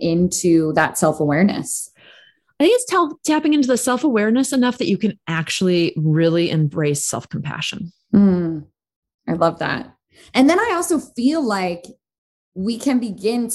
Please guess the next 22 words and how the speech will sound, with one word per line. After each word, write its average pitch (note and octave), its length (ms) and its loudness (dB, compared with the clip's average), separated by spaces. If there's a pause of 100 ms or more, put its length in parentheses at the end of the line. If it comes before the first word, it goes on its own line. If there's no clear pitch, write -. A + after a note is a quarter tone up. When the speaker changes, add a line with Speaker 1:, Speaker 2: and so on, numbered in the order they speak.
Speaker 1:
to C#4 280 2
get F#3 240 -4
clear C#3 540 -6
on F3+ 200 -4
what E3+ 140 -8
it D3+ 140 -10
is D3+ 220 -12
that D#3+ 140 -10
we E3 140 -8
want. D3 360 -12
Kind G3 200 -4
of E3+ 120 -6
once F#3 260 -2
we G#3 100 0
have F3 320 -2
that D#3+ 200 -6
foundation, F3 880 -2 (400)
we G3 160 4
can G#3 580 -2 (160)
get G3+ 220 -2
clear. - 440 -2 (600)
Speaker 2:
Exactly. D3+ 540 -8